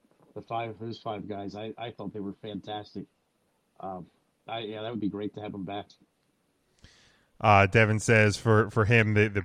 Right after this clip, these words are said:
Speaker 2: the prior question, uh, would be Roddy Piper. Uh, hit him the hardest. He had a chance to meet him and, uh, had planned to go to a race that week, and he said it still,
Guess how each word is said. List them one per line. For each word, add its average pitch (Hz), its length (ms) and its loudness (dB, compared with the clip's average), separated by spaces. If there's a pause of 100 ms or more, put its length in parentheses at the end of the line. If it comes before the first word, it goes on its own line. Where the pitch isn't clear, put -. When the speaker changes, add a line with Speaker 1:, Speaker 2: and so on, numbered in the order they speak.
Speaker 2:
the 110 140 -4
prior 123 320 8
question, 107 600 4
uh, 101 240 2
would 95 100 2
be 101 80 2
Roddy 101 300 6
Piper. 107 480 4 (400)
Uh, 95 140 2
hit 107 180 4
him 104 120 2
the 98 80 2
hardest. 104 380 4
He 110 80 0
had 98 80 2
a 95 40 -2
chance 104 300 0
to 104 80 -2
meet 101 220 2
him 98 180 0
and, 98 320 -2
uh, 95 140 2
had 95 160 -2
planned 101 220 0
to 98 40 -2
go 98 120 2
to 92 80 -2
a 90 40 -2
race 101 300 0
that 101 180 0
week, 101 220 -2
and 101 80 -4
he 98 40 -4
said 95 160 -6
it - 100 -16
still, 98 300 0